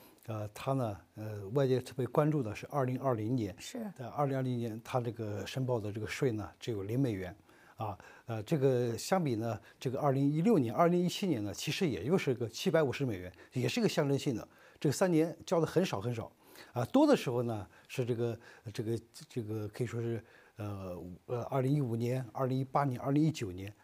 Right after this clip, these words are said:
Speaker 1: 特别是二零一八年呢，捐了大概，就是说交了大概九十九万，将近一百万美元的。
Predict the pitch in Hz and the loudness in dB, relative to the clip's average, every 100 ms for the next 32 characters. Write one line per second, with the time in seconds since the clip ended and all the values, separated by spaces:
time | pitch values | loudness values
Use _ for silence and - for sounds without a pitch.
0 | - 143 123 - 151 151 170 160 180 151 | -6 0 0 2 4 4 4 4 4 4
1 | 123 113 98 - _ - 143 131 117 120 | 0 -4 -6 -10 _ 0 2 2 0 0
2 | 110 120 127 117 113 151 135 117 123 113 | -2 -4 -4 -4 -2 0 2 0 -2 -4
3 | 104 110 104 185 101 110 139 - - 156 | -6 -6 -4 -4 -2 -2 -2 -4 0 2
4 | 175 - 95 120 113 92 87 90 | 2 0 -2 -2 -2 -4 -8 -10